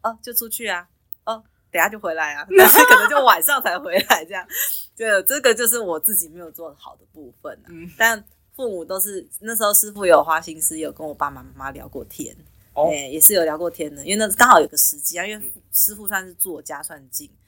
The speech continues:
Speaker 2: 嗯。
Speaker 1: 所以刚好有个机会，欸，就师父上来打声招呼，欸，我妈就觉得，欸，这样的社团还蛮不错的，这样，
Speaker 2: 嗯。
Speaker 1: 就是可以认-，增-，可以增广见闻，认识很多人。
Speaker 2: 嗯。
Speaker 1: 对，就这样。
Speaker 2: 所以就还是，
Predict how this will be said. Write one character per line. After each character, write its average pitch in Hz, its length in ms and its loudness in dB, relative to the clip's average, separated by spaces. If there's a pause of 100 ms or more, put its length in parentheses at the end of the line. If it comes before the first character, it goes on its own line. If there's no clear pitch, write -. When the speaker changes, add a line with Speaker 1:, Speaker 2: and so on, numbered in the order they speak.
Speaker 2:
嗯。 147 120 -20
Speaker 1:
所 190 80 -12
以 190 40 -10
刚 202 100 4
好 165 60 0
有 143 60 -12
个 151 100 -18
机 175 260 -4
会， 175 160 -10
欸， 185 180 -12 (320)
就 185 140 -6
师 175 180 4
父 170 80 -14
上 165 160 2
来 147 60 -2
打 139 120 -10
声 151 220 -8
招 139 240 -4
呼， 147 220 -20
欸， 214 120 -8
我 180 60 -6
妈 151 180 -4
就 170 100 -14
觉 139 180 -18
得， 135 120 -20
欸， 180 200 -20
这 202 100 -10
样 180 80 -14
的 165 120 -12
社 165 160 -4
团 143 160 -18
还 139 120 -18
蛮 131 200 -20
不 139 180 -20
错 - 320 -6
的， - 100 -20 (140)
这 175 80 -6
样， 185 100 -6
Speaker 2:
嗯。 202 520 -12
Speaker 1:
就 208 60 -6
是 208 60 -4
可 190 120 -2
以 - 20 0
认-， 175 220 -2 (100)
增-， 190 200 0
可 202 120 -8
以 175 60 -2
增 165 160 -2
广 139 180 -10
见 151 180 -12
闻， 143 120 -18
认 147 100 -20
识 143 140 -2
很 127 120 -16
多 101 220 -12
人。 - 240 -20
Speaker 2:
嗯。 127 340 -16
Speaker 1:
对， - 80 -20
就 - 80 -20 (160)
这 - 80 -20
样。 - 100 -20
Speaker 2:
所 165 120 -20
以 165 60 -18
就 170 160 -4
还 131 140 0
是， 147 380 -18